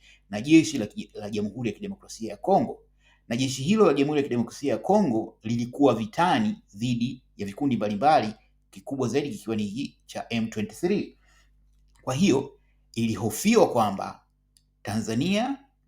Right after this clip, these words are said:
Malawi na Afrika Kusini, ni wanajeshi waliokuwa wakiunda hicho kikosi, wangeweza kujikuta wanaingia vitani dhidi ya M twenty-three na hivyo vikundi vingine, kwa sababu kimsingi wanaenda kulisaidia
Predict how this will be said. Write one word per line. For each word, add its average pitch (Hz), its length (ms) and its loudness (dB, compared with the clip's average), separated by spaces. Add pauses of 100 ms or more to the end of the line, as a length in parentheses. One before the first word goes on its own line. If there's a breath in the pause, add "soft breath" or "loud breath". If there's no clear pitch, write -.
(260)
Malawi 104 720 4 (520)
na 98 360 -8
Afrika 98 320 -10
Kusini, 107 640 -4 (180)
ni 104 80 -10
wanajeshi 107 580 -2
waliokuwa 101 320 -6
wakiunda 104 360 -6
hicho 95 140 -12
kikosi, - 540 -4 (400 soft breath)
wangeweza 135 580 6
kujikuta 120 460 -6
wanaingia 104 420 -2
vitani 104 680 -2 (540)
dhidi 117 340 0
ya 95 220 0 (300)
M 143 280 2
twenty-three 107 540 -4
na 95 200 -4 (100)
hivyo 117 200 -4
vikundi 95 280 -10
vingine, 101 480 -4 (360 soft breath)
kwa - 120 -10
sababu 123 280 -2
kimsingi 127 560 2
wanaenda 120 320 4
kulisaidia 110 1000 -4